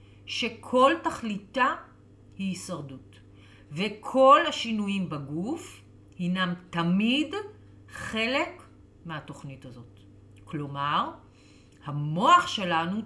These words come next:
תמיד יגיב מתוך איזשהו היגיון חייתי שלו, והוא יעשה כל שביכולתו על מנת לעזור לנו להתגבר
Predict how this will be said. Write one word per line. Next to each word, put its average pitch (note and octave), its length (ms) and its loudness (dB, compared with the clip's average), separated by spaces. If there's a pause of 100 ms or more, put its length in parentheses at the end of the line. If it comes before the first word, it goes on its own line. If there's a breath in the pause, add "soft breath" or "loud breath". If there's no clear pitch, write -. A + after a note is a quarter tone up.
תמיד F#3+ 600 -2
יגיב F#3+ 600 -2 (720 loud breath)
מתוך A4+ 640 -2 (200)
איזשהו G4+ 440 -2
היגיון A3+ 640 2
חייתי A3 800 2
שלו, C3 460 -4 (440)
והוא A3 180 -4
יעשה G#3+ 420 -2 (240)
כל G4 260 2 (140)
שביכולתו F4 1040 -4 (540)
על F3 140 -4
מנת F#3 300 -4
לעזור D#3 640 -4
לנו E4 360 -2 (500 loud breath)
להתגבר E3 1000 -2